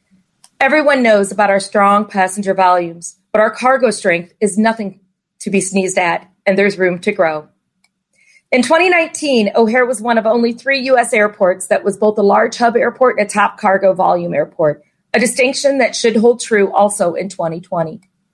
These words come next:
Our location in the middle of the country, combined with a robust business environment, enables O'Hare to excel with both passenger and cargo traffic.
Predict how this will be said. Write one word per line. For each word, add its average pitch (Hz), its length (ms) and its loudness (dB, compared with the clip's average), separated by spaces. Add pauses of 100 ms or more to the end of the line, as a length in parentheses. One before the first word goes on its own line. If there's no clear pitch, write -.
(800)
Our 208 180 4
location 269 500 0
in 285 80 2
the 277 60 0
middle 269 180 2
of 277 140 4
the 285 40 -2
country, 214 400 -4
combined 226 540 0
with 202 140 -4
a 196 100 2
robust 233 640 0
business 220 400 -2
environment, 185 600 0
enables 262 480 2
O'Hare 208 380 0
to 185 140 -4
excel 180 520 0
with 196 160 -4
both 180 220 -2
passenger 262 560 0
and 185 160 -4
cargo 185 300 -2
traffic. 165 520 -8